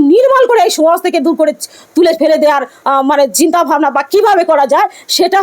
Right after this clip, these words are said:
হয়তো সবাই মিলে বা আরও অনেককে প্রশ্ন করবেন। আমি কিন্তু এর সলিউশন জানি না, কারণ ফাঁসি দিয়েও কিন্তু ধর্ষণ রোধ করা যায় না, এনকাউন্টার করেও ধর্ষণ রোধ করা যাচ্ছে না, বরং যখন ফাঁসি দেওয়া হয়, পরপর, পরপর ধর্ষণ হতে থাকে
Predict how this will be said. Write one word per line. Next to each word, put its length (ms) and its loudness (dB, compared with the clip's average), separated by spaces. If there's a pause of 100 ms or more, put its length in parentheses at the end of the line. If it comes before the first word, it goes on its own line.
হয়তো 220 0 (140)
সবাই 240 0 (100)
মিলে 180 4 (320)
বা 80 2 (140)
আরও 120 0 (100)
অনেককে 360 -2
প্রশ্ন 220 -2 (120)
করবেন। 200 0 (420)
আমি 200 0
কিন্তু 160 0 (100)
এর 140 0
সলিউশন 380 2 (120)
জানি 260 2
না, 80 0 (280)
কারণ 180 0 (100)
ফাঁসি 360 0
দিয়েও 220 2 (100)
কিন্তু 180 -2 (120)
ধর্ষণ 340 0
রোধ 180 -2
করা 200 0
যায় 180 0
না, 40 0 (360)
এনকাউন্টার 600 0
করেও 220 2 (120)
ধর্ষণ 380 -2
রোধ 200 0
করা 200 0
যাচ্ছে 320 -2
না, 60 -2 (320)
বরং 160 0 (100)
যখন 240 0
ফাঁসি 280 0
দেওয়া 180 0
হয়, 120 0 (200)
পরপর, 360 0
পরপর 280 -2
ধর্ষণ 320 -2
হতে 200 -6
থাকে 220 -8